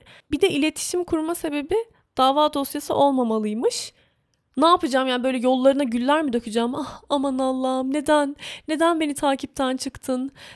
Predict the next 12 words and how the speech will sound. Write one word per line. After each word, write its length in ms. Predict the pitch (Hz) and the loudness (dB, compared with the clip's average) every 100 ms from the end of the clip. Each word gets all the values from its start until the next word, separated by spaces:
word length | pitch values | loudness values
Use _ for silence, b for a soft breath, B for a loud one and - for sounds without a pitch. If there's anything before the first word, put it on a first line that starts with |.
| B | B
Ne 120 | 311 | 0
yaptım? 400 | 320 294 - 277 | 2 0 -2 -4
Hatam 420 | 294 294 294 285 | -4 -2 -2 0
neydi? 220 | 277 269 | -2 -2
Çok 220 | 269 320 302 | -2 -2 0
özür 300 | 262 285 262 | 2 2 2
diliyorum. 600 | 254 262 262 262 269 285 b - | 0 2 2 2 -2 -6 b 0
Gel 360 | 330 311 302 277 | 4 6 4 -2
birazcık 560 | 294 294 294 262 294 - - | 0 2 2 -2 -10 -10 2
ayaklarının 460 | 277 277 302 285 | 2 4 0 0
altını 400 | 285 269 269 277 | 2 2 0 0
yalayayım. 640 | 262 254 254 247 247 247 | 4 6 6 4 2 0